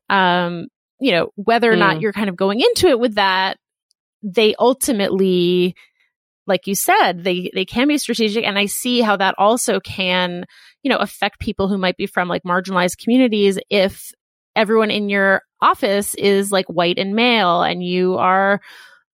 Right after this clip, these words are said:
Speaker 1: a gay woman of color. And it's like, it might be harder to make those alliances,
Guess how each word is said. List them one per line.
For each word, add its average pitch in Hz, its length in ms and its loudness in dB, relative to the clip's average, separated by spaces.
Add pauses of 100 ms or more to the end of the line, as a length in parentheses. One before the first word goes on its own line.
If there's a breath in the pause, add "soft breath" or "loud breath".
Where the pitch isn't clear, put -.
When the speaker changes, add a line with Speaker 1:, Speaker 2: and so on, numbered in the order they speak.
(140)
Speaker 1:
a 214 160 -2 (280)
gay 240 280 2
woman 254 240 2
of 233 120 -2
color. 254 460 2
And 180 140 0
it's 202 160 -6
like, 196 140 -2 (420)
it 185 100 -4
might 170 160 -2
be 262 100 -2
harder 427 420 0
to 202 260 -2
make 170 260 -4
those 170 420 0
alliances, 175 1000 -4